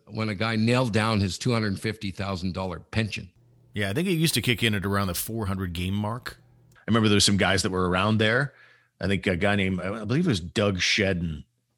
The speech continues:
Speaker 2: He was, I don't know, a game or two away or something like that. I think, I'm not sure if he got to it or not, but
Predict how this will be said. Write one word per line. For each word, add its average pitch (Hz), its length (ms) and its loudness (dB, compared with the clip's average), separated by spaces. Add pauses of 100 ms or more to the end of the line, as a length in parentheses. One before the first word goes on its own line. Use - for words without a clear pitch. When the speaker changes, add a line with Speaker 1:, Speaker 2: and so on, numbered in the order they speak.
(300)
Speaker 2:
He 120 180 2
was, 104 680 4 (300)
I 101 100 0
don't 98 80 0
know, 90 40 0
a 87 40 0
game 101 340 2
or 101 80 2
two 110 220 2
away 92 320 2
or 104 100 2
something 101 280 0
like 101 180 0
that. 101 180 2
I 90 60 -2
think, - 260 -6 (220)
I'm 101 120 -2
not 120 140 0
sure 113 200 0
if 104 60 0
he 110 80 0
got 104 280 0
to 113 120 2
it 113 60 2
or 113 80 2
not, 110 240 -2
but 87 220 -4